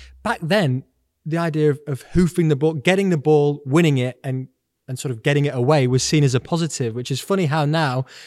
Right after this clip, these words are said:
we've come full circle and almost it's, it's seen as a negative within professional football. How do you think you would have coped with,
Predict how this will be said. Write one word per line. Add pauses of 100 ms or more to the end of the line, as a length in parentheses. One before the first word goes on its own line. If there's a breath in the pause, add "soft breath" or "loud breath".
(120)
we've
come
full
circle
and
almost
it's,
it's
seen
as
a
negative
within
professional
football.
How
do
you
think
you
would
have
coped
with,